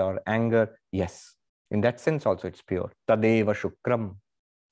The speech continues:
Tad amritam. It is immortal. Immortal in the sense beyond death. It is beyond birth, beyond death,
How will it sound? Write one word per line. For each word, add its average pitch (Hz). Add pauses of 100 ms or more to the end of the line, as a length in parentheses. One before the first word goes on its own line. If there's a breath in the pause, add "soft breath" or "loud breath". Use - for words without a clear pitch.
(1800)
Tad 226 (260)
amritam. 226 (920)
It 123
is 147
immortal. 156 (1300)
Immortal 175
in 160
the 147
sense 156 (160)
beyond 117
death. 92 (960)
It 107
is 113 (140)
beyond 123
birth, 147 (320)
beyond 104
death, 80